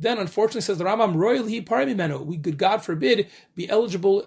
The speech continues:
uh, and at risk for great punishment. And he quotes the pasuk in our parsha as a proof text. "Tachas asher lavadas Hashem lokecha b'simcha u'b'tuv levav." So this is really underscoring and highlighting the importance of, uh, having simcha, not only generally, but specifically when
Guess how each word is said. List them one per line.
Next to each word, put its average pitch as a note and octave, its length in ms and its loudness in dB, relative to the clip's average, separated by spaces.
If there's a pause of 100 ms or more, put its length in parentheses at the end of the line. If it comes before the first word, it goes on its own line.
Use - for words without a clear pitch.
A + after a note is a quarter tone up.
(120)
uh, E3 200 -2
and E3 140 -2
at F3 160 -6
risk A3 240 4
for F#3 140 -8
great F3 260 -2
punishment. G3+ 500 -2 (220)
And D#3+ 80 -4
he D#3 80 0
quotes A3 260 2
the - 80 -6
pasuk - 360 -4
in G#3 100 -6
our G3 100 0
parsha G#3+ 300 -2
as F#3 100 -4
a A3+ 60 0
proof D4 240 2
text. - 380 -2 (240)
"Tachas G#3 320 -4
asher F#3+ 160 -4
lavadas F#3 320 2
Hashem F3 240 -6
lokecha F3+ 240 -2
b'simcha E3+ 520 0 (240)
u'b'tuv E3 440 2
levav." D3 360 0
So - 120 -8
this B3 180 -4
is E3+ 160 -2
really A3+ 320 -2
underscoring G3 680 -4
and E3 100 -4
highlighting E3+ 380 -2
the E3 100 -4
importance E3 480 -4 (400)
of, E3+ 300 2 (320)
uh, - 140 -4
having E3+ 440 0
simcha, G#3+ 300 -2
not F3 140 0
only D#3+ 140 -2
generally, A3 360 2
but F3 100 -4
specifically F#3 540 -4
when E3+ 240 -2